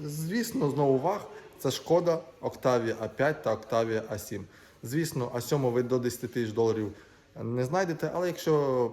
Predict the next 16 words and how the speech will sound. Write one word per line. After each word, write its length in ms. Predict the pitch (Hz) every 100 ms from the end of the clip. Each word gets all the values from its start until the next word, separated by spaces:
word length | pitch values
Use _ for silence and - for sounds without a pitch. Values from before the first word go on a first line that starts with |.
| -
постаратися, 640 | 123 - 139 156 131 123
підождати, 1000 | 113 113 113 110 135 131 117 107 104 104 -
поки 240 | 101 113
появиться 480 | 110 113 110 104 110
на 80 | 117
ринку, 240 | 139 -
то 120 | -
можна 380 | 107 120 113 107
знайти 320 | 104 101 117
в 60 | 104
гарному 460 | 101 110 104 101 - - - - -
стані. 400 | - 101 95 90 - - - - 127
До 120 | 147
десяти 300 | 165 180 156 151 151
тисяч 220 | 147 127
доларів 360 | 139 127 123